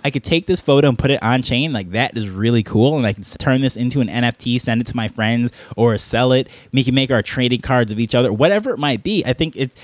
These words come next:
it sounds like a gimmick to many of us, but I think it is just a really cool idea. And they just do a lot of consumer-facing things. There's a heavy push into consumers, and that's what we really need for mass adoption.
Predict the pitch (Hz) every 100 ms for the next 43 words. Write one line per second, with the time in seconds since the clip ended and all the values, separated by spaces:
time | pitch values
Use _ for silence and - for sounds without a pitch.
0 | - - 117 143 156 180 170 143 160 117
1 | - 131 120 110 135 131 107 113 - 104
2 | 117 180 185 170 - 143 131 127 135 127
3 | - 131 78 107 104 123 143 - - -
4 | 143 151 143 180 214 - 185 - 131 110
5 | 117 147 160 147 - 143 - - 139 131
6 | 131 127 123 123 120 120 113 110 98 110
7 | 113 107 101 139 160 175 165 139 - 123
8 | 120 110 - 123 110 107 113 113 139 -
9 | 156 147 139 135 127 117 113 - 104 107
10 | 110 95 101 95 - 90